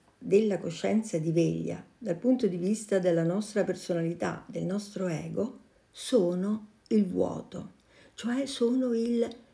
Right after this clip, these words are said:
silenzio, sono pura vibrazione che porta l'intuizione. Noi dobbiamo,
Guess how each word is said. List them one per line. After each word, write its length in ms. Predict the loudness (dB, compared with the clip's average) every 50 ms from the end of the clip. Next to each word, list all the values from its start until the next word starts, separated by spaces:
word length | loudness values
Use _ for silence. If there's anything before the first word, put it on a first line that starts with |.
| _ _
silenzio, 1120 | _ -10 -10 -4 0 2 2 2 2 0 -4 -6 -6 -8 -8 -12 -16 -14 -12 -10 -10 -10 -12 -16 _ _ _ _ -20 -20 _ _ -20 _ _ _
sono 920 | -14 -12 -10 -2 2 2 2 4 4 6 8 8 8 8 6 2 -2 -8 -16 -4
pura 580 | 2 2 4 4 4 4 2 2 2 0 -4 -6
vibrazione 1300 | -2 0 2 2 2 4 2 2 0 -2 -8 -14 -14 -4 -2 0 0 0 -2 -4 -6 -6 -8 -10 -12 -14 -20 -20 -20 -20 _ _ _ _ _ _
che 140 | 0 0 0
porta 760 | 0 2 2 2 2 2 -2 -6 -6 -4 -4 -4 -4 -4 -8 -4 _
l'intuizione. 1300 | 2 4 6 6 4 4 0 -2 -2 -2 -2 -2 -6 -10 -10 -4 -2 -2 0 0 -4 -8 -10 -10 -12 -14 -20 -20 _ _ _ _
Noi 100 | 4 4
dobbiamo, 680 | 4 4 6 6 6 6 8 6 4 4 2 -2 -4